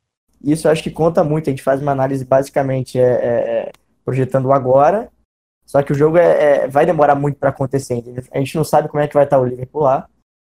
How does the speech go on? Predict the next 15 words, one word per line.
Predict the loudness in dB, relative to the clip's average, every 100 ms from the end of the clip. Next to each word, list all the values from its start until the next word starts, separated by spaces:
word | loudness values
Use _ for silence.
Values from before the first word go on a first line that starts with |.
| _ -12
Então, | -8 -2 0 2 0 -2 -6 -8 -10
o | -4
Liverpool | -2 -2 -4 -2
faz, | -2 -2
pratica-, | 0 0 0 -2 -4
praticamente | 0 0 0 -2 -2 0
faz | 0 0
uma | -2
campanha | -2 -2 0 -2
cem | -2 -2
por | -2
cento | -2 -4 -2
na | -4
Premier | 0 0 0 0
League. | -2 -4